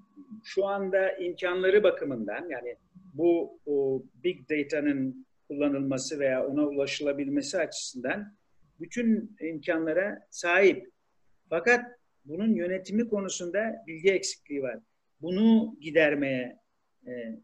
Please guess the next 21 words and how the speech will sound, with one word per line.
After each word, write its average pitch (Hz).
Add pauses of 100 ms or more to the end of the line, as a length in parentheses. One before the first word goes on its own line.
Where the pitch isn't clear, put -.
(220)
çalışabilirsiniz. 123
Yani 131
bu 175
konulara 196 (200)
girebilirsiniz. 131 (1700)
Şunu 247
söylüyorum, 156
yani 160
derya 214
gibi 131
bir, 202
bir 196
yerlerde 190 (360)
oturup 226 (1080)
ben 202
işte -
hay 208
Allah, 165 (540)
e, 156 (640)
medeni 185
hukukun 180